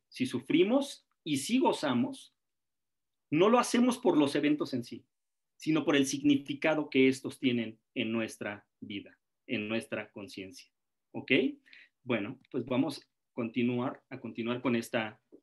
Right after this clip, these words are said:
otra imagen. Tengo aquí un poquito hablando del amor, porque vamos a intentar darle significado al amor. Una imagen dura, pero también muy hermosa.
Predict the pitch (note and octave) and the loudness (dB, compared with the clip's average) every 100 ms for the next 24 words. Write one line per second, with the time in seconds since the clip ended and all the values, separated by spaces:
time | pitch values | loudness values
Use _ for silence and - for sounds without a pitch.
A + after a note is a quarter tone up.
0 | _ C#3+ C3 C3+ B2+ - A2+ A2+ - G3 | _ 2 2 2 0 0 0 0 0 0
1 | - _ _ _ - G3+ A3+ B3+ C4 - | -2 _ _ _ 2 2 8 8 6 0
2 | _ - D#3+ D3 D#3+ F#3 B3+ E3+ C#3+ F3 | _ -2 0 2 4 4 2 -2 -2 2
3 | D#3+ D3 D#3+ D#3+ C3 A#2 A2+ C3 - - | 4 4 2 2 2 2 0 -4 -6 -10
4 | - B2+ C#3+ C#3 A2+ A2 - B2+ A#2+ B2 | -2 2 2 0 -4 -6 -4 -2 0 0
5 | A#2 B2 B2+ C3 - D3 C3 C3 C3+ C3 | 0 2 2 2 -4 -2 0 4 2 2
6 | C3 A#2+ A#2 C3 A#2+ A#2 A2+ A2+ A#2+ C3 | -2 -2 -4 -4 -2 -2 -2 0 2 2
7 | B3+ - _ _ _ _ _ - A#3+ C4 | 0 -6 _ _ _ _ _ 2 6 6
8 | A3 A3+ A#3 - _ - B2+ E3 G#3+ - | 4 0 -4 -6 _ -8 2 6 6 4
9 | - _ - C#3 C3 - _ _ E3 D#3 | -8 _ 0 2 2 -2 _ _ 2 4
10 | F3 F3 D#3 C#3+ C#3 B2 A#2 | 6 6 6 6 2 0 -2